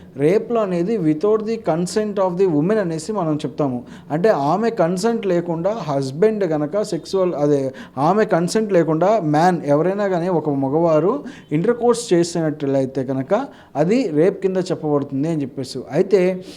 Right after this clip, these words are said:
ఈ సెక్షన్లోనే ఎక్సెప్షన్ అనేది వైఫ్కి ఉన్నది.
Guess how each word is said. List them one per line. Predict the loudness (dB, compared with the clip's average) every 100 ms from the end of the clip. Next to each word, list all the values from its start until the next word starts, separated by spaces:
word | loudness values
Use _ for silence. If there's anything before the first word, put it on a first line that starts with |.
| -6
ఈ | 0 2 2
సెక్షన్లోనే | 0 0 -2 0 0 0 2
ఎక్సెప్షన్ | 0 2 0 2 0 0
అనేది | -2 -2 0
వైఫ్కి | 2 2 0 -2 -2
ఉన్నది. | 0 0 2 2 0